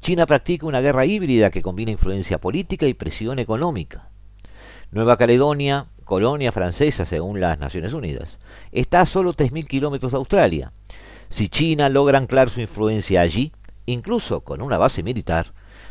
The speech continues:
rompería el círculo de Estados Un-, que Estados Unidos ha tejido en el área con sus aliados para frenar su expansión, y rompería la estrategia del acuerdo de aucus. Parte, como ya hemos dicho, amigos, en otros, eh, programas de la hora global,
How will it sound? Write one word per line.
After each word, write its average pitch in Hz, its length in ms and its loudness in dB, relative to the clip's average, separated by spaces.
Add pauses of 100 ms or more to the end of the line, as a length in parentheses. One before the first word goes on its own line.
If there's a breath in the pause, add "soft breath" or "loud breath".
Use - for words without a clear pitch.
rompería 143 520 4
el 160 80 4
círculo 123 480 0
de 90 60 2
Estados 110 360 0
Un-, 104 120 -8
que - 120 -2
Estados 127 300 0
Unidos 120 300 -4
ha 120 80 2
tejido 160 400 0
en 95 80 0
el 92 120 2
área 101 280 4
con 90 140 -8
sus - 160 -14
aliados 98 560 0 (220 soft breath)
para 98 180 2
frenar 95 320 0
su - 120 -8
expansión, 95 540 -6 (560 loud breath)
y 127 100 0
rompería 143 500 2
la 131 80 4
estrategia 123 560 4
del 95 140 4
acuerdo 98 440 2
de 80 120 0
aucus. - 500 -12 (260)
Parte, 117 460 2 (140)
como 76 220 -10
ya 85 120 -2
hemos 95 180 -2
dicho, 104 540 -8
amigos, 87 540 -4
en 76 120 -8
otros, 92 420 -6 (400 soft breath)
eh, 78 560 -2
programas 104 480 2
de 69 100 -4
la 71 100 -6
hora 80 240 -2
global, 78 300 -4